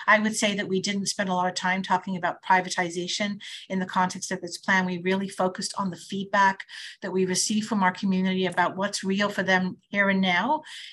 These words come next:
in achieving those goals. And the other piece I just wanted to say around your previous question is that the other, the other work that we're doing is really, how do we measure our success of our strategic plan? And so that's the other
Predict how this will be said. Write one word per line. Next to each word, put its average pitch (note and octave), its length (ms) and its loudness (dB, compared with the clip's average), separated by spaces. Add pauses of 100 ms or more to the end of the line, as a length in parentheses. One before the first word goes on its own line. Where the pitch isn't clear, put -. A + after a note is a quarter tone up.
(120)
in F#3+ 340 2
achieving F#3 480 0
those F3 200 -4
goals. E3 400 -4 (260)
And A3+ 140 8
the A#3 80 10
other B3+ 140 8
piece B3+ 240 2
I A3 80 6
just G#3+ 200 -2
wanted G3 160 -2
to F#3 60 -4
say F#3+ 240 2
around F#3+ 280 6
your F#3+ 120 -6
previous F#3+ 320 -2
question G3 360 -2
is F#3+ 140 0
that G3 280 4 (300)
the - 120 -6
other, A#3 580 6
the A3 140 -4
other A#3+ 220 4
work G#3+ 260 2
that A3 80 -6
we're G3 100 -4
doing G3 280 0
is F#3+ 160 -2
really, G3+ 200 0
how G#3+ 120 4
do C#4 60 4
we C4+ 140 8
measure G3 360 6
our F3+ 100 6
success - 680 0 (280)
of G3 120 4
our F3+ 100 6
strategic - 500 -4
plan? F3+ 220 4
And F3+ 80 0
so F#3 100 -2
that's F#3+ 220 4
the F#3+ 140 -2
other F#3 360 0